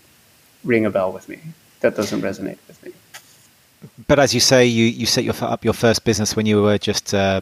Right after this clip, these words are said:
Speaker 2: sixteen. What, what was that one about?
Speaker 1: Um, so that is now twenty-three years ago.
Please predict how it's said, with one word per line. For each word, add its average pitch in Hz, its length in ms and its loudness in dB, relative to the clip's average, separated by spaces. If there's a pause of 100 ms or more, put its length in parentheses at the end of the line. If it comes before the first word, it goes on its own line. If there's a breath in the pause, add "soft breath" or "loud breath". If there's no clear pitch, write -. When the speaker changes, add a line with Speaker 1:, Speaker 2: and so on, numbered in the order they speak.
Speaker 2:
sixteen. 113 800 -2
What, 135 140 -2
what 135 140 2
was 131 140 0
that 131 140 0
one 101 120 -4
about? 95 260 -4 (800 loud breath)
Speaker 1:
Um, 135 920 4 (160)
so - 220 0
that 139 180 4
is 160 320 0
now 131 400 2
twenty-three 123 960 -2
years 123 420 2
ago. 104 400 -8